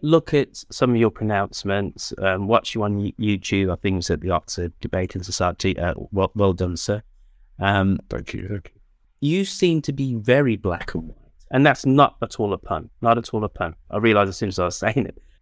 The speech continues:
Speaker 1: And you've worked in technology. Now, it's, it's a fascinating story that you have. You worked in technology.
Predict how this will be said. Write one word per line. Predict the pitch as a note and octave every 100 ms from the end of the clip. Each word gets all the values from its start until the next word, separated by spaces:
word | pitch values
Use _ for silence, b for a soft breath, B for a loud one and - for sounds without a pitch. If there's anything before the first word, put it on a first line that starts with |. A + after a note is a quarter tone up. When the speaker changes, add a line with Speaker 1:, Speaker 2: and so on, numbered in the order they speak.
| _ _ F3+
Speaker 1:
And | F#3+ F#3
you've | F#3+ F3 E3
worked | G#3 - -
in | F3 D#3+
technology. | E3 - C#3 C#3+ C#3+ C3 F2+ D2+ -
Now, | B2 A2+
it's, | D3+ B2 - -
it's | D3
a | C#3+
fascinating | - F#3+ - A#2 G3+ E3
story | - C3+ A2
that | -
you | G#2+
have. | E2 D#2+
You | F#2+
worked | C#3+ - C#3
in |
technology. | B2 A#2+ G#2+ F#2 F2 - E2